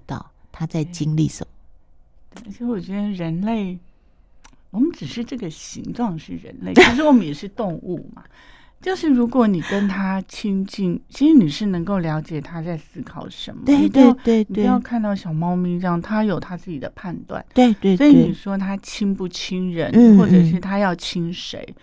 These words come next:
Speaker 2: 它都有它脑袋里面的思考欸。
Speaker 1: 对，对。
Speaker 2: 所以像这两天阿毛不舒服啊，它就开始黏我。
Speaker 1: 哦。
Speaker 2: 因为我在我们家地位最高，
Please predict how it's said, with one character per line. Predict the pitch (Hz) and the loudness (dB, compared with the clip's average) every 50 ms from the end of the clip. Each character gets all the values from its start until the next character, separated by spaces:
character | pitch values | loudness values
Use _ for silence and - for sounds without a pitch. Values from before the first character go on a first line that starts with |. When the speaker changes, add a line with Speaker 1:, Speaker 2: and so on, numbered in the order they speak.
| _ _ _ _ _ - | _ _ _ _ _ -8
Speaker 2:
它 | - 277 277 | -4 -2 0
都 | 262 277 269 | 4 4 4
有 | 254 208 151 | 4 4 2
它 | 151 156 185 185 | -2 -4 -4 -4
脑 | 185 165 - - | -4 -4 -6 -6
袋 | 180 180 170 160 | -6 -6 -4 -4
里 | 156 - | -4 -4
面 | - - 170 170 160 | -4 -2 -2 0 0
的 | 151 147 156 | -2 -4 -6
思 | 151 - - - 156 | -10 -12 -14 -14 -14
考 | - - - - - - - | -14 -14 -18 -18 -18 -6 0
欸。 | - | 4
Speaker 1:
对， | 196 180 180 165 156 147 139 - - | 6 6 6 6 2 0 -2 -4 -4
对。 | - 165 151 143 151 160 - _ - | -4 -4 -2 -2 -4 -6 -10 _ -6
Speaker 2:
所 | - 285 285 | 0 4 4
以 | 254 | 4
像 | 262 254 247 233 | 4 4 2 0
这 | 233 - 220 202 | 0 -2 -2 -2
两 | 190 175 160 156 | -2 -4 -4 -6
天 | 147 180 185 180 | -8 -8 -8 -6
阿 | 180 180 | -6 -6
毛 | 180 170 160 156 | -6 -6 -6 -8
不 | - 170 | -8 -12
舒 | 170 - - - 160 165 | -14 -14 -12 -10 -10 -10
服 | 170 - - - - | -10 -12 -18 -20 -20
啊， | - - - - | -18 -18 -16 -12
它 | - 208 196 | -8 -6 -6
就 | 202 202 190 | -6 -6 -8
开 | - - 180 180 | -8 -8 -8 -8
始 | 170 175 160 | -6 -6 -6
黏 | 156 156 147 - - - | -4 -4 -4 -6 -6 -6
我。 | - 143 - - - - - _ _ _ _ _ _ - | -8 -8 -10 -12 -14 -18 -20 _ _ _ _ _ _ 2
Speaker 1:
哦。 | 202 208 208 190 180 175 | 4 4 6 6 4 4
Speaker 2:
因 | 233 | 4
为 | 240 233 214 - - - | 2 2 0 -4 -8 -8
我 | - 165 160 | -8 -8 -8
在 | 175 196 202 190 - _ - _ _ _ | -6 -8 -10 -10 -12 _ -20 _ _ _
我 | - 143 | -14 -12
们 | 147 151 147 | -12 -12 -12
家 | 170 185 180 180 - | -14 -14 -16 -16 -14
地 | - 185 165 | -12 -10 -8
位 | 165 170 165 | -8 -8 -8
最 | 160 - - - - _ | -10 -10 -14 -18 -18 _
高， | - 175 | -20 -20